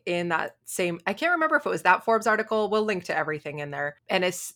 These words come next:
speaks to the immediate gratification and kind of how our culture and society has moved toward this, was this Stanford marshmallow test. And if you're involved in psychology or, you know, you're interested in that, you may have heard about, about this already, but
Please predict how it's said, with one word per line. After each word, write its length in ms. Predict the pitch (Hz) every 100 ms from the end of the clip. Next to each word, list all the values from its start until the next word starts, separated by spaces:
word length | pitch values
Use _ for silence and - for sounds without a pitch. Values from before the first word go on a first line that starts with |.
| _
speaks 580 | - - 285 302 - -
to 480 | 269 214 202 190 185
the 160 | 196 185
immediate 380 | 185 180 175
gratification 800 | - 175 165 - 175 160 165 156 175
and 100 | 170
kind 200 | 180 175
of 120 | 175
how 380 | 185 165 175 -
our 120 | 175
culture 400 | - 180 175 185
and 160 | 175 160
society 640 | 156 165 156 160 160 151 151
has 260 | 156 151
moved 300 | 156 160 151
toward 380 | 156 147 160 165
this, 440 | - 175 - - - - - - _
was 400 | 185 202 208 196
this 200 | 202 180 -
Stanford 580 | - 220 233 285 254
marshmallow 460 | 196 156 - 151 151
test. 400 | - - 147 -
And 140 | 175 190
if 120 | -
you're 180 | 226 226
involved 420 | 190 180 170 170
in 240 | 175 170
psychology 800 | - 180 170 156 151 156 151 147
or, 180 | 139 143
you 200 | 143 151
know, 100 | 143
you're 160 | 139 147
interested 440 | 151 - - 151
in 60 | 147
that, 180 | 139 151
you 80 | 165
may 100 | 190
have 140 | 185
heard 180 | 151 143
about, 240 | 143 160 - 147
about 160 | 156
this 320 | 170 175 -
already, 400 | 160 151 151 156
but 320 | 160 147 147